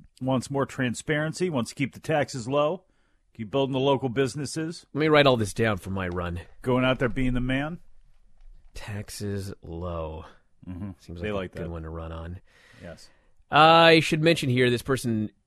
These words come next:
Speaker 2: on a text message says, "If Filthy Tom turns on you at Defy,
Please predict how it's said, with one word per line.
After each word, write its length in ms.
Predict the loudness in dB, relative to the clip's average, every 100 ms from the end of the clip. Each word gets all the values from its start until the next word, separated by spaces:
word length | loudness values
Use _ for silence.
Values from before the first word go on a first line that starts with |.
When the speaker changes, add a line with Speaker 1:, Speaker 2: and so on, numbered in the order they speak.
| -4
Speaker 2:
on 120 | -2
a 40 |
text 320 | -2 -4 -4
message 300 | -6 -6 -8
says, 300 | -6 -2 -2 -4
"If 140 | -6
Filthy 360 | 0 0 2 -2
Tom 360 | 2 4 4
turns 420 | 0 0 2 2
on 220 | 0 0 0
you 160 | 2
at 180 | 2 0
Defy, 720 | -4 2 6 8 6 2 -6